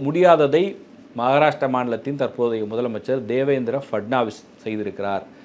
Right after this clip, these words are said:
அவர் பண்ண இந்த வேலை தானே எங்க ரெண்டு பேரையும் ஒரே மேடைக்கு கொண்டு வந்திருக்கு. நாங்கள் இருவரும் இங்கே ஒன்றாக வந்திருக்கிறோம், இனிமேலும் இருவரும் ஒன்றாக பயணிப்போம்னு" சொன்னது தான் இப்போ திருப்பு முனையை ஏற்படுத்தக்கூடிய ஒரு நகர்வாக இருக்கிறது. ஏன்னா அங்கு விரைவில்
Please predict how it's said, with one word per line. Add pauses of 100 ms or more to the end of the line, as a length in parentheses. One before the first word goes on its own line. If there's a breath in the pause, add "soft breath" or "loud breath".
(340 loud breath)
அவர்
பண்ண
இந்த
வேலை
தானே
எங்க
ரெண்டு
பேரையும்
ஒரே
மேடைக்கு
கொண்டு
வந்திருக்கு.
நாங்கள்
இருவரும்
இங்கே
ஒன்றாக
வந்திருக்கிறோம், (380 loud breath)
இனிமேலும்
இருவரும்
ஒன்றாக
பயணிப்போம்னு"
சொன்னது
தான்
இப்போ (340)
திருப்பு
முனையை
ஏற்படுத்தக்கூடிய
ஒரு
நகர்வாக
இருக்கிறது.
ஏன்னா (420 loud breath)
அங்கு
விரைவில்